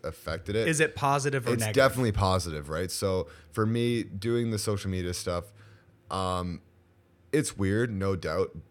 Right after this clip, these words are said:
Speaker 1: put, putting a camera in front of your face, talking to it, and, like, trying to act natural. And the issue with doing it is trying to act natural, 'cause you
Speaker 2: Yeah.
Speaker 1: don't try to act natural, right? You just have to act natural.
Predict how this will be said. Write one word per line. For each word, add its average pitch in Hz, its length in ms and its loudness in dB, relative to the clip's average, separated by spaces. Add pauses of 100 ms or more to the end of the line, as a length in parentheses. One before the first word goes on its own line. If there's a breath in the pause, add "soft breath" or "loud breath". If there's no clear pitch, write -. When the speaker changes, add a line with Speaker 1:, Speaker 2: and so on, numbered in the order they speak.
Speaker 1:
put, - 220 -6
putting 90 180 -2
a 85 80 -2
camera 82 300 -4
in - 20 -6
front 87 160 -6
of - 40 -4
your 85 80 -4
face, 85 320 -4
talking 78 440 -6
to 82 220 -4
it, 82 180 -4
and, 78 280 -6
like, 73 180 -8 (200)
trying 82 240 -4
to 80 80 -6
act 76 240 -4
natural. 87 540 -2 (400 loud breath)
And 87 360 -2 (1120)
the 95 320 -2
issue 107 460 0
with 82 380 -4
doing 110 340 0
it 82 240 -4
is 80 300 -6
trying 90 720 -2
to 107 280 -2
act 78 280 -2
natural, 80 420 -6
'cause 90 220 -8
you 107 80 2
Speaker 2:
Yeah. 120 140 4
Speaker 1:
don't - 80 0
try 98 360 0
to 92 140 -2
act 90 260 -2
natural, 87 400 -2
right? 82 140 -4
You 104 120 0
just 101 160 -2
have 95 140 -6
to - 180 -8
act 82 280 -4
natural. 82 420 -6